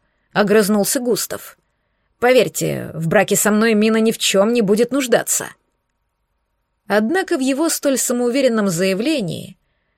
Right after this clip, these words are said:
мне вдруг почудилась нотка какого-то сомнения.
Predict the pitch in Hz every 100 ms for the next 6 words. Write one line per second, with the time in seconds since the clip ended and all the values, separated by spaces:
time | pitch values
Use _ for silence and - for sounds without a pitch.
0 | _ - 240 269 247 403 - 302 - 302
1 | 254 226 - 226 269 - 185 175 165 98
2 | 127 90 - 190 190 180 165 - -